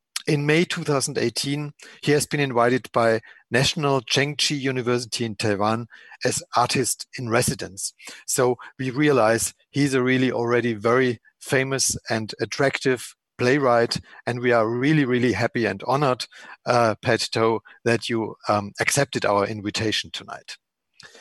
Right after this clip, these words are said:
Julia Weinreich was born in Darmstadt. She worked in Jerusalem with survivors of the Shoah. She studied in Berlin and Dublin and graduated, um,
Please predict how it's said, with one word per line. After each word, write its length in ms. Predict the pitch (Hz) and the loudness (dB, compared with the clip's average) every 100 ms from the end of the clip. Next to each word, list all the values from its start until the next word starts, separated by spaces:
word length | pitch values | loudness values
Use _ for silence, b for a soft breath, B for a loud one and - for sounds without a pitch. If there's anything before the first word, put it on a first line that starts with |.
| B B B B | B B B B
Julia 280 | 147 151 143 | 0 4 4
Weinreich 840 | 127 143 165 180 202 208 - - | 4 4 4 4 4 2 0 -2
was 220 | 135 123 | -2 -2
born 260 | - 131 120 | -2 0 2
in 220 | 113 107 _ | 0 -4 _
Darmstadt. 520 | - 151 190 - 196 - | 0 2 2 2 2 2
She 160 | - | -2
worked 260 | 117 139 139 | 0 0 0
in 80 | 120 | -6
Jerusalem 680 | 127 127 147 151 139 139 | -2 -2 0 2 2 0
with 240 | 127 127 - | -4 -6 -6
survivors 680 | - 127 107 113 127 123 - | -6 0 2 2 0 -4 -6
of 140 | 123 - | -10 -6
the 80 | 120 | -2
Shoah. 540 | - 147 156 151 147 - - | 0 2 2 2 0 -4 -10
She 220 | - - | -8 -4
studied 520 | 117 - 151 135 139 127 | -2 0 2 2 0 -2
in 160 | 117 | -2
Berlin 420 | 113 113 127 127 147 | 0 2 0 -4 -8
and 300 | 120 110 104 - - | -6 -6 -6 -8 -2
Dublin 640 | 120 123 151 160 147 139 - | 0 0 -2 -2 -4 -4 -6
and 320 | 123 120 117 - B B B B B - | 0 0 -2 -10 B B B B B -2
graduated, 720 | 139 170 160 131 131 - - _ _ _ - | 0 2 2 2 0 -4 -6 _ _ _ -2
um, 380 | 117 123 120 | 2 2 0